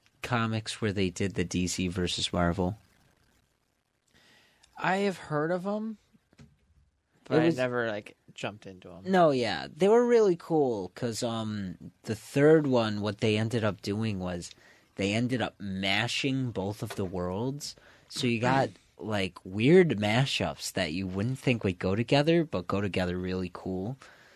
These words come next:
Speaker 1: So they mashed up, like, Batman with Wolverine, and he became, like, Nightclaw or something like
Speaker 2: That's
Speaker 1: that.
Speaker 2: sick.
Speaker 1: And then, uh, I forget who Superman merged with, but, um, like,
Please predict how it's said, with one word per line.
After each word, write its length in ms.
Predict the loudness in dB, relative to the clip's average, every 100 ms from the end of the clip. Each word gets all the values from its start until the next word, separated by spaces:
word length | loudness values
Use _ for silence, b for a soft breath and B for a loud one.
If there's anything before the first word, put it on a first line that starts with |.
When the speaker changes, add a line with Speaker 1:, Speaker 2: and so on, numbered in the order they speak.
| B
Speaker 1:
So 300 | -6 0 2
they 180 | 2 0
mashed 420 | 2 2 2 2
up, 180 | 2 2
like, 220 | 0 -2 -4 -2
Batman 680 | 0 0 0 -2 -2 -2
with 300 | -6 -8 -10
Wolverine, 1000 | -4 -2 -2 -2 -2 -2 -2 -4 -6 -10 -12
and 140 | -4
he 80 | -4
became, 340 | -4 -2 0 0
like, 180 | -2
Nightclaw 840 | -2 -2 -2 -4 -8 -2 2 2 2
or 60 | 0
something 400 | -4 -4 -4 -4
like 200 | -4 -2
Speaker 2:
That's 320 | 2 2 2
Speaker 1:
that. 20 | -4 -12
Speaker 2:
sick. 100 | B B B B -4
Speaker 1:
And 260 | 0 2
then, 540 | 4 4 4 2 0 -2 -2
uh, 560 | 0 2 4 2 2 -2 -8 -6
I 100 | -4
forget 380 | -2 2 2
who 200 | 2 -2
Superman 580 | 0 -2 0 0 2 2
merged 380 | 0 -2 -4 -6
with, 260 | -6 -6 -4
but, 320 | -4 -2 -2
um, 560 | -2 0 0 -2 -6 -10 b b b b b b -8
like, 420 | -2 0 -2 -6